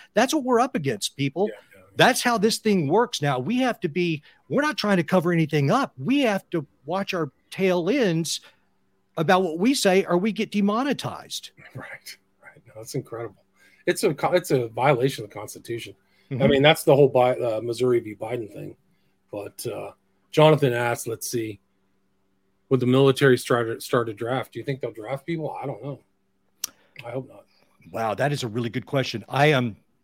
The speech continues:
Speaker 1: you know, I had to sign up when I, you and I, I think, are the same age. So it was, what did we call it back then? Was it selective service or something? What did we
Speaker 2: Something like that. They had
Speaker 1: we all
Speaker 2: some
Speaker 1: had
Speaker 2: euphemism, yeah.
Speaker 1: We all had to sign up.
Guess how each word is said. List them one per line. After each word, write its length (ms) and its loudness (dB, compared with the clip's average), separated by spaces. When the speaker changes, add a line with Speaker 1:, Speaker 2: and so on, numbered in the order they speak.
Speaker 1:
you 100 -10
know, 60 -8
I 80 -8
had 160 -4
to 60 -10
sign 300 -4
up 180 -10
when 100 -6
I, 240 -8
you 360 -2
and 80 2
I, 100 2
I 40 -2
think, 200 -8
are 40 -14
the 100 -10
same 320 -8
age. 240 -8
So 300 -2
it 60 -8
was, 300 -2
what 420 -2
did 100 0
we 80 2
call 260 0
it 80 -6
back 260 -4
then? 280 2
Was 160 -2
it 100 -12
selective 440 -2
service 460 -2
or 60 -6
something? 240 -4
What 80 0
did 100 2
we 60 4
Speaker 2:
Something 300 2
like 180 -2
that. 180 2
They 100 2
had 100 6
Speaker 1:
we 100 10
all 160 8
Speaker 2:
some 40 8
Speaker 1:
had 200 4
Speaker 2:
euphemism, 720 -2
yeah. 260 -10
Speaker 1:
We 140 8
all 100 10
had 120 6
to 80 2
sign 300 2
up. 180 -10